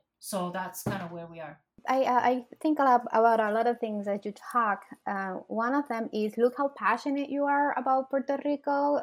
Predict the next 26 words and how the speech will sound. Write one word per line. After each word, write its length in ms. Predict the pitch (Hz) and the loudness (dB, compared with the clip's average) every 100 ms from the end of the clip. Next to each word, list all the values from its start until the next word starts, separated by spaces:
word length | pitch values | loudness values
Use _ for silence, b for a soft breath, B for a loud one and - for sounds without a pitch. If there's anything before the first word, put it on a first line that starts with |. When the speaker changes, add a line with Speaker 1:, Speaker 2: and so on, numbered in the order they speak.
| - | -4
Speaker 2:
You 200 | 220 214 | -2 0
are 220 | 214 208 _ | 0 -4 _
part 140 | 214 | -6
of 140 | 208 196 | -6 -6
the 80 | 190 | -2
diaspora. 920 | 190 202 226 - - 247 240 240 240 b b b b _ 214 | 0 2 2 -2 0 4 6 4 0 b b b b _ -2
And 440 | 208 196 196 202 202 | 2 2 2 -2 -4
so 180 | 247 | 0
that 300 | 226 247 294 - | 4 4 2 -4
shows 500 | 277 240 220 220 208 | 0 2 4 0 -2
that 200 | 202 196 | -2 -2
how 140 | 208 | -4
much 240 | 220 214 208 | -6 -6 -8
we 80 | 202 | -8
care 400 | - 277 262 247 | -2 -2 0 -2
and 100 | 220 | -2
how 140 | 208 | -4
connected 460 | 202 214 208 - 214 | -4 -8 -8 -6 -4
we 160 | 202 | -2
are 340 | 190 185 185 196 | 0 0 -2 -4
to 60 | - | -6
our 120 | 185 - | -6 -6
people. 500 | 240 - 214 202 202 _ _ b b b b b _ _ | -10 -4 0 0 -2 _ _ b b b b b _ _
Um, 800 | - 220 208 202 202 196 185 - - _ _ _ _ - - | 2 4 4 4 4 0 -6 -14 -16 _ _ _ _ -20 -6
and 120 | 269 269 | -4 -2
also 640 | 370 440 - 339 311 294 | -4 -4 -2 2 4 2